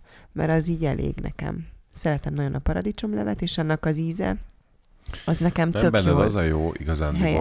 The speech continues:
Speaker 1: helyettesíti.
Speaker 2: hogy te, te, hogy így el tudod határozni. Én ebből a szempontból gyengébb vagyok, mint hogy a futással is most ezt így elhatároztad, és akkor csinálod. Én, én, én, én, én, én nem.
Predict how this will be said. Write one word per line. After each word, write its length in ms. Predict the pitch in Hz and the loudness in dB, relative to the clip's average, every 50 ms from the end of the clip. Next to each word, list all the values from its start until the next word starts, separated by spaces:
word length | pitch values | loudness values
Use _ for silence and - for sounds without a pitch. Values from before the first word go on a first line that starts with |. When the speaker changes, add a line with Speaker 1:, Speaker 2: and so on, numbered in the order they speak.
| 80 80 76 | 2 2 4
Speaker 1:
helyettesíti. 320 | 78 78 107 139 - - 80 | 4 4 2 2 0 0 0
Speaker 2:
hogy 160 | 80 80 - - | 0 0 0 0
te, 340 | - 82 80 78 69 71 82 | 2 2 2 2 2 0 -2
te, 100 | - - | -2 -2
hogy 180 | 80 80 76 76 | -2 -2 0 0
így 120 | 82 80 | 0 0
el 200 | 62 71 98 92 | 0 0 0 0
tudod 200 | - - 67 64 | -2 -4 -6 -6
határozni. 540 | - - 65 - 69 69 67 69 67 65 71 | -6 -8 -8 -6 -4 -4 -2 -2 -4 -2 -2
Én 120 | 71 71 78 | -2 0 -2
ebből 240 | 80 69 64 69 | -2 -2 -2 -2
a 60 | 69 69 | -2 -2
szempontból 520 | - - 69 67 64 71 67 65 65 67 | -4 -4 -6 -4 -2 -2 -2 -2 -2 -4
gyengébb 420 | 67 69 71 69 67 62 62 57 | -4 -4 -4 -4 -4 -4 -6 -6
vagyok, 340 | 57 58 58 60 62 60 - - - - - - - - - | -6 -6 -6 -4 -6 -8 -8 -12 -20 -20 -20 -20 -20 -16 -10
mint 140 | - 69 69 | -8 -6 -4
hogy 140 | - 71 69 | -2 -2 -2
a 40 | 71 | -2
futással 560 | - - - - 69 67 - - - 65 65 | -4 -4 -4 -2 -2 -2 -2 -4 -4 -4 -6
is 120 | 65 - | -6 -6
most 200 | - 73 69 - | -6 -8 -6 -6
ezt 160 | 69 65 - | -8 -8 -6
így 100 | - 64 | -6 -4
elhatároztad, 680 | 69 71 80 82 82 - 82 78 76 73 - - 73 67 | -2 0 0 0 0 0 0 0 0 0 -2 -4 -4 -4
és 140 | 67 65 - | -4 -6 -6
akkor 200 | 71 - - - | -6 -6 -8 -8
csinálod. 540 | - - 76 69 65 60 58 58 60 62 62 | -8 -6 -6 -4 -4 -4 -6 -6 -6 -6 -4
Én, 160 | 67 69 67 | -4 -4 -4
én, 240 | 62 55 69 73 69 | -4 -4 -4 -4 -4
én, 240 | 60 65 71 71 69 64 - | -4 -6 -6 -6 -6 -6 -6
én, 200 | 71 69 71 - - | -6 -6 -6 -6 -6
én, 220 | 69 71 71 67 67 - - - | -6 -6 -6 -6 -8 -8 -10 -8
én 100 | - 65 | -8 -8
nem. 240 | 67 67 67 65 60 | -6 -6 -6 -6 -8